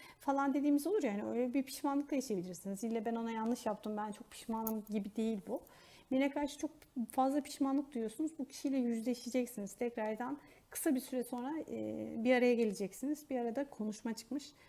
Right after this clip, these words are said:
o kişiyle. E, inşallah güzel bir konuşma olur. İnsanları bence bir kere affetmek normal. Çünkü herkes bir kere hata yapabilir. Çok büyük hatalar da yapabilir. Hiç yapmam dediğimiz şeyleri de yapabiliyoruz. Yani biz de yapabiliyoruz. E, hayatımda benim de olmuştur. Asla dediğim bir şey yapmışımdır.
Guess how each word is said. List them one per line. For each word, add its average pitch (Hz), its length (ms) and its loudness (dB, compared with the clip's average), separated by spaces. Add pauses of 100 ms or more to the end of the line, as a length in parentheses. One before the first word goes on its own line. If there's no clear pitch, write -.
(160)
o 202 80 -8
kişiyle. 226 460 -6 (840)
E, - 160 -10
inşallah 226 400 2
güzel 240 260 4
bir 247 40 0
konuşma 254 420 2
olur. 254 200 -2 (340)
İnsanları 277 520 2
bence 277 340 0
bir 254 60 -6
kere 262 220 0
affetmek 254 600 -2 (100)
normal. 226 440 -2
Çünkü - 220 -6
herkes 233 400 0
bir 214 40 -4
kere 214 200 -4
hata 196 280 -2
yapabilir. 190 560 -4
Çok 285 240 -2
büyük 302 200 6
hatalar 247 480 2
da 247 40 4
yapabilir. 196 400 -2
Hiç - 180 -10
yapmam 240 440 0
dediğimiz 240 420 -2
şeyleri 226 260 2
de 233 60 2
yapabiliyoruz. 180 680 -4
Yani 196 160 -4
biz 240 180 4
de 254 40 6
yapabiliyoruz. 175 580 0
E, 185 200 -4 (220)
hayatımda 214 520 0
benim 220 200 0
de 202 40 -2
olmuştur. 202 360 -4
Asla 220 420 -2
dediğim 214 260 0
bir 196 60 -6
şey - 160 -4
yapmışımdır. 208 600 -4